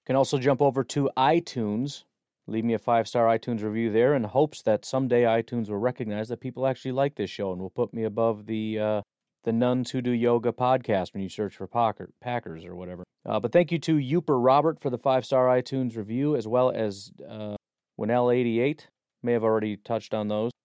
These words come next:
but thanks anyways. We are up to four hundred and fifteen, uh, ratings, so that's pretty cool.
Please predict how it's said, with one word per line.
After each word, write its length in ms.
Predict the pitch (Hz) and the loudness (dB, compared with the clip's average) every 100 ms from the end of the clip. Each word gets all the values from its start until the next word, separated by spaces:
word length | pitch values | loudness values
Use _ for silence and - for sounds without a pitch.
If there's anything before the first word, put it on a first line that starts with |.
| - _ | -20 _
but 140 | 110 | -2
thanks 260 | 135 117 127 | 0 0 -2
anyways. 480 | 110 104 113 - - _ _ _ _ | -2 0 0 -2 -14 _ _ _ _
We 100 | 131 | 2
are 140 | 127 131 | 4 4
up 100 | 127 | 2
to 140 | 123 | -6
four 320 | - 160 190 | -2 2 2
hundred 340 | 156 170 175 113 | 2 -2 -2 -4
and 100 | 98 | -8
fifteen, 840 | - 160 151 - - 151 147 147 _ _ _ _ _ _ - | -6 -6 -6 -20 -8 -6 -4 -6 _ _ _ _ _ _ -12
uh, 300 | 101 98 95 | -8 -6 -6
ratings, 680 | 101 143 110 87 82 - _ _ _ | -4 -2 -2 -8 -12 -18 _ _ _
so 100 | - | 0
that's 160 | 131 - | 0 2
pretty 220 | 127 95 | -2 -2
cool. 420 | - 98 95 117 | -2 -2 0 -4